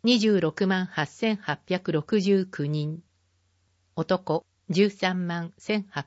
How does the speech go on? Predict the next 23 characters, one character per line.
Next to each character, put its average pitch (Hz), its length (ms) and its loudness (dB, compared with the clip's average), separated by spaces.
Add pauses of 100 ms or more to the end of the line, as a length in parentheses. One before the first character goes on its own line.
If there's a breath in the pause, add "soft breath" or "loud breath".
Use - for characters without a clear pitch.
百 165 100 -2
二 202 320 0
十 151 240 -2
九 - 220 -10
人。 143 340 -6 (800)
女、 170 460 0 (680)
十 214 160 4
三 208 340 0
万 185 280 -4
七 165 240 -4
千 165 420 -6
四 190 300 4
十 185 240 2
人。 135 400 -6 (720)
世 196 140 0
帯 214 260 2
数、 143 560 -6 (760)
十 226 240 4
二 240 140 0
万 233 180 0
四 175 240 0
千 185 240 -4
百 175 180 -4